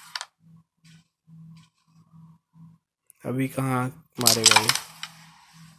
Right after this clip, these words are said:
चलिए, अभी मेरा टर्न है, मेरा समय स्टार्ट हो गया। ओह शिट, मैं यहीं से कंट्रोल करना, करना चाह रहा था, लेकिन वो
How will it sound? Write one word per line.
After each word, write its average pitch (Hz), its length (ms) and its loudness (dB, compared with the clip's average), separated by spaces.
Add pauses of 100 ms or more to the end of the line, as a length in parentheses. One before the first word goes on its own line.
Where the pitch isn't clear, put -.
(380)
चलिए, 123 320 4
अभी 131 160 2
मेरा 143 280 10
टर्न 139 340 8
है, 123 180 -2 (960)
मेरा 131 280 4 (100)
समय 139 560 4
स्टार्ट 131 380 4
हो 131 80 -2
गया। 117 160 0
ओह 123 380 2
शिट, - 800 -4 (800)
मैं 131 100 6
यहीं 147 200 8
से 156 120 6
कंट्रोल 151 360 8
करना, 147 280 8 (380)
करना 143 220 6
चाह 147 220 10
रहा 143 160 10
था, 143 80 2
लेकिन 143 480 4
वो 135 580 4